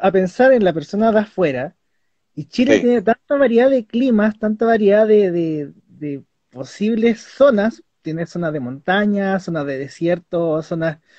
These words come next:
Speaker 2: Sí.
Speaker 1: con mucha lluvia, zonas frescas, que armar la maleta y pensar qué ropa traer debe ser un suplicio. <laughs> O sea, yo
Speaker 2: Sí,
Speaker 1: me
Speaker 2: de
Speaker 1: llevo
Speaker 2: verdad
Speaker 1: la
Speaker 2: que
Speaker 1: maleta
Speaker 2: sí.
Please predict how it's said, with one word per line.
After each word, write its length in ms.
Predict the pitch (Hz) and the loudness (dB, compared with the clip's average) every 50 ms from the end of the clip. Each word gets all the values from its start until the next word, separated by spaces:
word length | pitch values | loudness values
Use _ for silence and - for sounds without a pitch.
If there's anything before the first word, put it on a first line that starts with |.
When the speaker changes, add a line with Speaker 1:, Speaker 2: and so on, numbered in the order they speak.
| _ - | _ -8
Speaker 2:
Sí. 140 | 196 - - | -8 -8 -6
Speaker 1:
con 140 | 160 156 | -6 -6
mucha 260 | 156 170 175 - - 165 | -4 -4 -6 -4 -6 -6
lluvia, 560 | 156 170 185 180 185 185 185 180 180 175 175 | -4 -2 -4 -2 0 0 0 0 0 0 -2
zonas 400 | - - 180 175 175 175 175 - _ | -2 -4 -4 -2 -2 -2 -4 -6 _
frescas, 680 | - 185 196 196 190 - _ - 196 190 196 196 196 _ _ _ _ _ _ _ _ _ _ - | -2 0 0 0 0 -4 _ -2 0 0 0 -2 -4 _ _ _ _ _ _ _ _ _ _ -2
que 360 | - 175 180 185 180 190 _ _ _ - | 2 4 4 4 2 0 _ _ _ -6
armar 420 | 156 165 165 156 175 214 262 285 | -4 -2 -2 0 2 2 2 2
la 140 | 311 320 311 | 4 2 2
maleta 380 | 302 294 262 262 277 247 214 208 | 4 4 4 4 2 0 0 -4
y 40 | 165 | -2
pensar 440 | 165 180 180 175 - 226 226 220 | -2 -2 -2 0 0 0 0 0
qué 140 | - 220 226 | 2 2 2
ropa 360 | 233 254 262 277 - 262 247 | 4 4 4 4 4 0 0
traer 340 | 220 - 190 196 220 240 226 | 2 2 2 4 4 2 2
debe 280 | 190 214 226 262 285 285 | 2 4 4 4 4 2
ser 220 | - - 294 294 311 | 2 0 0 2 4
un 140 | 302 302 | 2 2
suplicio. 640 | 294 - 220 180 165 220 233 277 - - 165 147 - | 2 2 0 0 2 2 0 0 0 -2 -6 -4 -4
<laughs> 600 | - - - _ _ _ _ _ - 175 - - - | -4 -8 -10 _ _ _ _ _ -12 -12 -10 -10 -8
O 40 | |
sea, 240 | 185 - 233 190 151 160 | 0 2 2 2 2 0
yo 140 | 165 208 | 0 2
Speaker 2:
Sí, 100 | 240 165 | 2 4
Speaker 1:
me 40 | 160 | 4
Speaker 2:
de 80 | 233 - | 4 6
Speaker 1:
llevo 60 | 113 - 254 | 6 6 6
Speaker 2:
verdad 120 | 170 - | 6 6
Speaker 1:
la 40 | 107 | 2
Speaker 2:
que 80 | 104 - | 0 -4
Speaker 1:
maleta 160 | - 208 - | -4 -4 -6
Speaker 2:
sí. 60 | - | -8